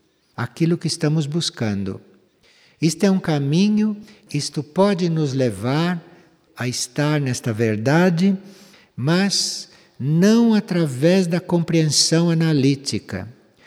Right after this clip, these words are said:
Porque se nós tentarmos compreender isto que vamos encontrar,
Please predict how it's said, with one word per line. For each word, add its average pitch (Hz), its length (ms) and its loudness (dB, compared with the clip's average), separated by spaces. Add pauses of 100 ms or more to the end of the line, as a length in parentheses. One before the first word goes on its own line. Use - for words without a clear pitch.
(240)
Porque 143 220 -2
se 165 160 0
nós 202 280 0
tentarmos 135 1000 -2
compreender 175 1400 2
isto 175 300 -2
que 170 120 -2
vamos 131 380 -2
encontrar, 160 840 0